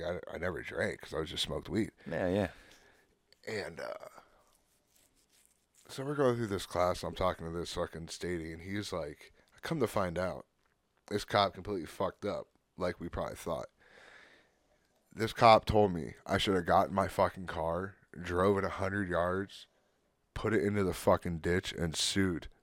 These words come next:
Speaker 1: the state highway patrol for that cop letting me go impaired.
Speaker 2: Oh, shit.
Speaker 1: Like, he should have took my license and shit.
Speaker 2: And, yeah, and stopped you from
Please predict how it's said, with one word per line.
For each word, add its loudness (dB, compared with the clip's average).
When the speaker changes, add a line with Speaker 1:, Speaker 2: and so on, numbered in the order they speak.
Speaker 1:
the -4
state 2
highway 4
patrol -4
for -4
that 2
cop 4
letting 2
me -2
go -2
impaired. -2
Speaker 2:
Oh, -2
shit. -4
Speaker 1:
Like, 0
he -4
should -2
have 2
took -4
my -2
license -2
and -12
shit. -6
Speaker 2:
And, -2
yeah, 6
and 0
stopped 0
you -2
from -6